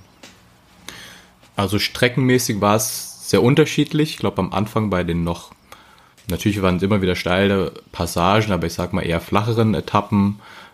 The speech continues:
waren's, glaub ich, meistens so um die acht Kilometer, äh, am Tag. Aber weil wir eben extrem langsam, langsam gelaufen sind als Gruppe, deswegen kommt dir dieser Bistari-Bistari-Begriff, äh, drin vor,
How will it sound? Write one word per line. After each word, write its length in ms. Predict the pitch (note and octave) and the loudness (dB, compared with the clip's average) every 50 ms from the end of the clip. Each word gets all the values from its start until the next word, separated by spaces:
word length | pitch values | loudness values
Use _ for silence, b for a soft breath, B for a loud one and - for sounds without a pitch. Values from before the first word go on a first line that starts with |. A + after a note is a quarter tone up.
| B - | B -12
waren's, 280 | F2 E2+ E2+ - - | -8 -8 -8 -8 -8
glaub 180 | - - E2 D#2+ | -6 -6 -4 -4
ich, 160 | E2 - - | -4 -6 -4
meistens 640 | E2 E2 E2 E2+ E2+ - - - F2 E2+ - - - | -2 -2 0 -2 -2 -4 -4 -6 -6 -6 -6 -10 -6
so 260 | - F2 D2 - - - _ _ - | -6 -6 -6 -6 -10 -16 _ _ -12
um 240 | - F2+ F2 F2 E2+ | -8 -6 -4 -4 -4
die 160 | - - - - - | -6 -8 -10 -8 -2
acht 480 | - G2 A#2+ B2+ - - - - - - | 0 0 0 0 -4 -12 -18 -20 -16 -12
Kilometer, 920 | - - A#2+ B2 B2 B2+ B2 B2+ C3 B2+ - - C3+ C3+ C3+ C#3 D3 C#3 - - _ - - | -8 -2 0 0 0 2 0 0 -2 -2 -4 -2 -2 0 0 -2 -4 -6 -10 -18 _ -12 -6
äh, 60 | - | -4
am 540 | A2+ A#2 A#2+ A#2 A2+ - - A2+ A#2 A#2 - | -2 0 0 -2 -2 -4 -4 -4 -4 -4 -2
Tag. 500 | - B2 B2 B2+ C3 C#3+ - - - - - _ _ _ - | 0 0 2 2 2 0 -2 -10 -18 -20 -20 _ _ _ -4
Aber 380 | G2 F#2 G2 F#2+ F#2 F2 - - B B B B B B | 0 2 2 2 2 0 -4 -14 B B B B B B
weil 200 | F#2+ F#2 G2 G2 | 0 2 4 4
wir 120 | G#2 - | 2 2
eben 160 | G2+ G2 - | 0 -2 -2
extrem 580 | - F#2+ - - - - F2+ G#2 A2 A#2+ B2 A#2+ | -2 -4 -4 -4 -8 -2 0 2 4 4 4 4
langsam, 520 | A2 G2+ G#2 A2+ A#2+ A#2 G#2 A2+ G#2+ G#2+ | 4 4 4 4 2 2 2 2 2 4
langsam 420 | G2 G#2 G#2 G#2+ G2+ F#2 F2 E2+ E2 | 4 4 4 4 4 2 2 0 0
gelaufen 460 | D#2 D#2 D#2+ D#2+ E2 D#2+ - E2+ D#2+ | -2 -2 -2 -2 -2 -2 -4 -4 -4
sind 260 | D#2 E2 D#2 D2+ - | -4 -4 -4 -4 -6
als 220 | - D#2+ D#2 - - | -8 -8 -10 -12 -12
Gruppe, 500 | - - D#2+ D#2 - G2 G2+ A2+ A#2 A#2 - - | -8 -8 -6 -2 0 0 2 2 0 -4 -8 -10
deswegen 300 | - - - E2 E2+ E2+ | -8 -4 -2 -2 -2 -2
kommt 240 | - F#2 E2+ - | -4 -4 -6 -4
dir 240 | - F2 F2 E2+ F2+ | -4 -4 -4 -4 -4
dieser 300 | - F2 E2+ E2 E2+ E2 | -4 -4 -4 -2 -2 -4
Bistari-Bistari-Begriff, 1600 | - - - - - - G#2+ A2+ A#2+ B2 A#2 G#2+ G#2+ G#2+ - - A2+ G#2+ G2 F#2 E2+ D2+ D#2+ E2 - - G2 A2+ A2+ - - - - | -4 -4 -8 -6 -2 0 0 2 2 2 2 2 0 -2 -2 0 0 0 0 0 -2 -4 -6 -8 -2 0 0 0 0 -2 -8 -6 -2
äh, 180 | E2+ F2 E2+ E2 | -2 -2 -2 -4
drin 260 | - - - E2+ E2+ | -6 -8 -6 -6 -6
vor, 420 | E2+ - - E2 E2 E2+ G2+ B2 | -6 -4 -2 0 2 2 0 0